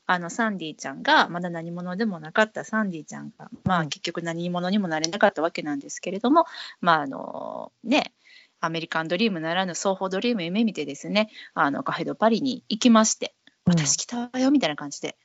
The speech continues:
Speaker 1: で、
Speaker 2: うん。
Speaker 1: そこでね、あの、ジャックさんの目に留まるわけですよ。まあ、ジャックさんは、
Speaker 2: うん。
Speaker 1: まあ、その辺の、まあ、ナイトクラブに顔が利く、まあ、なんだろうね、今で言う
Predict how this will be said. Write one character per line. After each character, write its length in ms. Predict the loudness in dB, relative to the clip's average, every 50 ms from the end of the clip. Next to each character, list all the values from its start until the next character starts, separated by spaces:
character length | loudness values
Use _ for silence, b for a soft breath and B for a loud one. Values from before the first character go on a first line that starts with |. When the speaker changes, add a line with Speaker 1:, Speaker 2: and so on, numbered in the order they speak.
| _ 0
Speaker 1:
で、 540 | 4 8 10 12 12 12 12 10 8 8
Speaker 2:
う 20 | 6
ん。 20 |
Speaker 1:
そ 160 | 4 -2 -4
こ 120 | -2 0 0
で 100 | 0 2
ね、 200 | 2 0 0 B B B B B B B -8
あ 120 | -8 -6
の、 120 | -6 -6
ジ 120 | -2 0 0
ャ 60 | 0
ッ 20 | 0 _ _
ク 80 | -8 -8
さ 180 | -6 -6 -8
ん 80 | -8 -8
の 80 | -6 -6
目 140 | -4 -4
に 80 | -2 0
留 120 | 2 4
ま 120 | 4 4 4
る 80 | 4 4
わ 80 | 2
け 100 | 4 2
で 80 | 0 0
す 140 | -2 -6 -10
よ。 160 | -14 -14 -16 _ _
ま 60 | -4 0
あ、 20 |
ジ 100 | 2 2
ャ 20 |
ッ 80 | 4 2
ク 80 | 2 0
さ 180 | 2 2 2 4
ん 100 | 4 4
は、 240 | 6 6 6 4
Speaker 2:
う 20 | 2
ん。 40 | 0
Speaker 1:
ま 80 | -6
あ、 40 | -10
そ 120 | -10 -8
の 100 | -6 -4
辺 300 | -4 -4 -4 -4 -4 -2
の、 360 | -2 -2 0 -2 -2 -4 -8 -12 _ _
ま 280 | -12 -10 -8 -8 -10 -10
あ、 40 | -12
ナ 160 | -12 -12 -10
イ 40 | -10
ト 120 | -12 -10
ク 120 | -6 -2 -2
ラ 120 | -2 -2
ブ 100 | -4 -8
に 120 | -16 -16
顔 260 | -10 -6 -4 -2 -2 -2
が 100 | -4 -6
利 180 | -8 -10 -12
く、 320 | -6 -4 -2 -2 -2 -4 -8 _ _ _ -12
ま 60 | -12
あ、 20 |
な 140 | -10 -6 -4
ん 40 | 0
だ 120 | 0 2
ろ 80 | 2 2
う 20 |
ね、 60 | 2 2
今 240 | 2 2 2 2 2
で 180 | 2 0 0
言 140 | -2 -4 -6
う 80 | -8